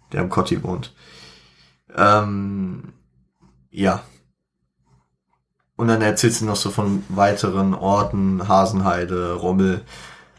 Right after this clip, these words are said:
ähm, genau. Redet auch darüber, dass sie, dass sie nicht immer gleich, also es geht ja, es geht ja in den Track um Feiern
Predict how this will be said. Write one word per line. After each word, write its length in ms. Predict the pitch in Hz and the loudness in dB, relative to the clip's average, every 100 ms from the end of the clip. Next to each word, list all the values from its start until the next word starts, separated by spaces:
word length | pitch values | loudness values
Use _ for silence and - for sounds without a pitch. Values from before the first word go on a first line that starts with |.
| - - | -12 0
ähm, 520 | 95 92 87 - - - _ _ _ _ - | 2 4 2 -2 -8 -16 _ _ _ _ -6
genau. 480 | 92 90 92 95 - _ _ _ _ _ _ _ _ _ _ _ _ _ _ _ - _ - | -2 0 0 -2 -10 _ _ _ _ _ _ _ _ _ _ _ _ _ _ _ -20 _ -4
Redet 200 | 117 123 | 2 2
auch 120 | - - | 2 2
darüber, 400 | 117 120 123 110 | 4 4 4 4
dass 180 | 110 | 2
sie, 240 | 110 107 98 | 0 -2 -2
dass 160 | 101 | -4
sie 80 | - | -4
nicht 260 | 107 107 - | -4 -4 -4
immer 380 | 117 113 107 95 | 2 4 2 0
gleich, 640 | 98 104 123 123 - - | 2 4 4 2 -4 -6
also 240 | 104 98 | -4 -2
es 120 | 95 - | -2 0
geht 140 | 113 | 2
ja, 200 | 110 92 | 2 0
es 100 | - | -2
geht 140 | 107 | -4
ja 60 | 101 | -2
in 80 | 98 | -2
den 80 | 92 | -2
Track 180 | 101 95 | -4 -4
um 100 | 92 | 0
Feiern 540 | 104 107 107 107 | 2 4 2 0